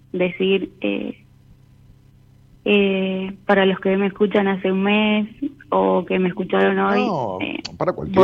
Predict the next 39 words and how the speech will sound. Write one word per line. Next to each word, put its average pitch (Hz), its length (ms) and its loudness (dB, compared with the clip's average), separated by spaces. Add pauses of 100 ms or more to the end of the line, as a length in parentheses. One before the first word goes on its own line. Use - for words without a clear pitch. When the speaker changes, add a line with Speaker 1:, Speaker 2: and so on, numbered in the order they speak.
Speaker 1:
volví - 120 8
Speaker 2:
digo, - 120 6
Speaker 1:
a, - 40 2
Speaker 2:
para, 139 300 -2
para 208 140 0
alguien 196 160 4
que 202 60 4
Speaker 1:
volví 208 100 4
Speaker 2:
no 208 40 4
Speaker 1:
a 208 40 6
Speaker 2:
haya 208 80 4
hablado 214 160 2
conmigo 220 160 6
Speaker 1:
enviar 214 200 4
Speaker 2:
hace 190 100 -4
Speaker 1:
mensajes. 196 140 -4
Speaker 2:
tres 85 180 -4
días, 107 300 2
¿viste? 90 300 -2
Y 80 100 -2
entonces 78 380 -6
ya 76 120 0
no 73 140 -4
tiene 76 200 -4
sentido. 76 460 0 (1800)
Speaker 1:
Está 220 260 -8
bien, 320 300 2
pero 220 220 0
me 208 420 -4
sentí 196 360 -4
como 185 340 -4 (180)
conectada. 185 600 -4 (760)
Speaker 2:
Perfecto, - 680 -2
sí, 151 160 -2
te 85 120 -8
sentiste 101 360 -6
como 98 220 -4
convocada, 85 760 0
¿no? 117 240 -10